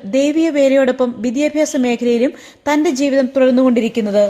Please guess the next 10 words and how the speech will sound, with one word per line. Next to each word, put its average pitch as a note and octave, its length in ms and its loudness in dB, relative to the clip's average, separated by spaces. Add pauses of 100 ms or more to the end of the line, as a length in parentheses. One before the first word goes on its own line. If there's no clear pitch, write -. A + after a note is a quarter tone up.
(260)
കടപ്രമാന്നാർ C#4+ 720 0
പറയം C#4+ 280 2
തലവടിയിൽ B3+ 400 0 (120)
ഗീവറീസിന്റെയും C4 720 0 (360)
അന്നമ്മയുടെയും D4 600 0
പതിനാല് D#4+ 420 0
മക്കളിൽ C4+ 280 -2 (200)
ഏഴാമത്തെയാളായ C#4 880 0 (160)
സിസ്റ്റർ C#4 240 -2
മരീന A#3 340 0